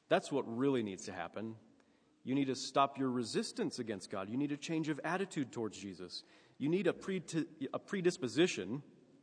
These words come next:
to accept him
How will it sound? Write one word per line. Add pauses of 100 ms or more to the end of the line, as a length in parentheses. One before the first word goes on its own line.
(1700)
to
accept
him